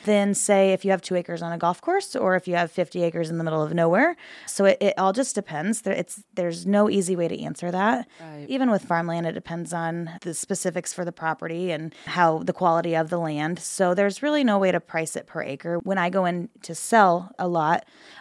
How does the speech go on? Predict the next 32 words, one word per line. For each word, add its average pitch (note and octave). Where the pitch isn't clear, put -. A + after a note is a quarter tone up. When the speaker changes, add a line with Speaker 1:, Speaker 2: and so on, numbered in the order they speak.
Speaker 1:
I F3
try E3+
to E3+
pull E3
similar D#3+
comps -
or F3
similar E3+
properties D#3+
that F3
have F3
Speaker 2:
Mm-hmm. F#3
Speaker 1:
sold E3+
that D#3+
are E3
like D#3+
that D3
piece E3
of D3+
land. C#3+
And E3+
it E3+
works D#3
just D#3
like D3+
residential. C#3+
We D#3
gotta D3
find C#3+
three E3
to D3+
five D3